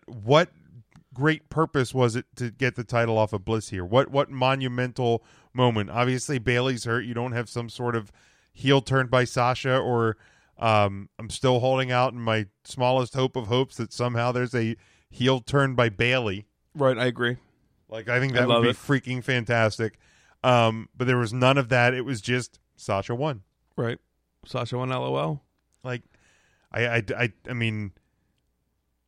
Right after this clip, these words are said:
Speaker 1: does, I, I mean, I, I would guess it would set up for a rematch at, at No Mercy, which, how creepy is that new No Mercy preview, uh, promo, by the way?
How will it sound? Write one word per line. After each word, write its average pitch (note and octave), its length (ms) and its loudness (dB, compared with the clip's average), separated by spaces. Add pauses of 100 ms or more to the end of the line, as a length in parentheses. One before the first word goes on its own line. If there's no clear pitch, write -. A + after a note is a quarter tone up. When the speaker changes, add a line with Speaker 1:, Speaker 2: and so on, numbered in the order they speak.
(480)
Speaker 1:
does, B2 220 -2
I, A#2+ 100 0
I - 20 2
mean, B2 720 0
I, - 20 -4
I A2+ 60 0
would G#2 160 0
guess A#2+ 200 -2
it C3 40 -6
would A2+ 140 -6
set A2 220 0
up A#2 160 2
for A2+ 220 0
a G2+ 60 0
rematch A2 580 -2
at, G#2+ 160 -6
at G#2 220 -8
No G#2 180 -4
Mercy, G#2+ 380 -6
which, - 180 -8 (300)
how - 60 -20
creepy B2+ 340 -8
is F#2+ 80 -6
that A2 160 -2
new A2+ 260 -10
No A#2 240 -4
Mercy G#2+ 340 -6
preview, G2+ 400 -4 (880)
uh, A#1 180 -18 (140)
promo, A#2+ 380 -2
by F#2+ 160 -2
the F#2 120 -6
way? F2 260 -10